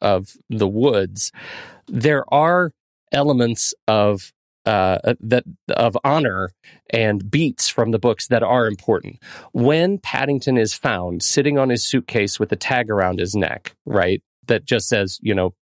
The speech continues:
"Please take care of me," <laughs> kind of a thing. It, it's a very special thing for people who love,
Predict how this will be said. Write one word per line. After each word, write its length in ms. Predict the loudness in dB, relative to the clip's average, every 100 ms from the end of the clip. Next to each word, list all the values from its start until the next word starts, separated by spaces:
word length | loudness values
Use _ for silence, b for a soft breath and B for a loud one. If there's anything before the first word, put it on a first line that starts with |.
| -2
"Please 360 | 0 0 -4 -12 _ _ _ _ _
take 180 | -4 -2
care 220 | 0 0
of 80 | 0
me," 320 | -2 0 0 -4
<laughs> 140 | _ -10
kind 220 | -2 -2
of 60 | 0
a 40 |
thing. 340 | 0 0 0 -10 B B B B _ _ _ _ -4
It, 140 | -2
it's 160 | 0 -2
a 40 |
very 200 | 2 2
special 480 | 2 0 0 2 -2
thing 320 | 2 0 0
for 180 | 0 -2
people 360 | 0 0 0 0
who 100 | 0
love, 300 | 2 0